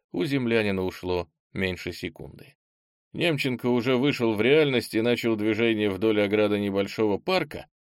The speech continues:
когда услышал истошный женский визг. Врагов у землянина в новом мире наверняка еще будет немало,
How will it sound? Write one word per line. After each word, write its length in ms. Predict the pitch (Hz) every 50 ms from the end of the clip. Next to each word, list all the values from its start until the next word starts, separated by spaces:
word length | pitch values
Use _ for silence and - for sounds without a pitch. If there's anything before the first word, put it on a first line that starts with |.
| _ _ _ _
когда 400 | - - 156 165 170 185 208 175
услышал 680 | 143 117 - - 120 135 127 - - 110 101 98 90 85 - _ _
истошный 1000 | - 101 95 92 - - - - 165 151 143 - - 107 117 110 104 92 87 - _
женский 720 | - 95 90 95 117 120 110 104 98 - - - 98 101
визг. 480 | 92 82 - - - - - _ - _ _ _ _ _ _ _ _ _ _ _ _
Врагов 520 | - 104 123 151 185 185 214 220 175 147
у 80 | 147 143
землянина 640 | 127 143 135 139 165 185 180 170 151 131 123 113
в 80 | 101 98
новом 300 | 117 156 156 127 120 110
мире 320 | 110 117 139 143 123 120
наверняка 580 | 113 117 113 110 113 107 110 123 127 123 147 151
еще 340 | 143 131 117 - - 131 127
будет 280 | 123 139 135 123 120 - _
немало, 640 | 113 117 113 110 139 170 165 135 87 - - -